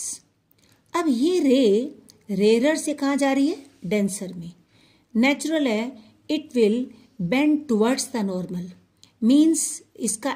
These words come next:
angle of refraction जो होगा, that will be smaller than the angle of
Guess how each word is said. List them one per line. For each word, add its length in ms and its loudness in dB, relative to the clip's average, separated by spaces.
angle 320 0
of 160 -6
refraction 580 -2
जो 100 -2
होगा, 340 -4
that 300 -4
will 220 0
be 280 0
smaller 880 0
than 220 0
the 280 -4
angle 340 0
of 180 -4